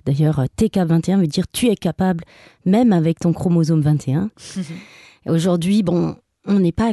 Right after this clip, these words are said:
Speaker 1: que spécialisé dans la trisomie vingt et un. On, on accueille aussi d'autres, euh, handicaps mentaux tels que l'autisme, le X fragile. Voilà, toute forme de handicap mental, euh,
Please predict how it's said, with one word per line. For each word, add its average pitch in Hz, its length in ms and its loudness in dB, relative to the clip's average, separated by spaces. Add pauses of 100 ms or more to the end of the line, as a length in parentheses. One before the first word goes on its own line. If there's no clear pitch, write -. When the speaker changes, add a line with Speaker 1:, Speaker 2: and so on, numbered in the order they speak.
(140)
Speaker 1:
que 240 200 0
spécialisé 185 540 -4
dans 175 100 0
la 165 120 2
trisomie 170 380 -2
vingt 170 200 -2
et - 20 -2
un. 196 160 0
On, 165 440 0 (480)
on 175 100 -2
accueille 185 300 2
aussi 208 400 0 (180)
d'autres, 196 460 0
euh, 165 560 -2
handicaps 170 580 -2
mentaux 190 540 2
tels 165 240 -4
que - 100 -4
l'autisme, 175 1080 -2
le 170 200 -2
X - 200 -8
fragile. 175 560 0 (420)
Voilà, 175 220 0
toute - 220 -6
forme 247 240 0
de 202 220 0
handicap 208 400 -2
mental, 208 540 -2 (760)
euh, 156 500 -2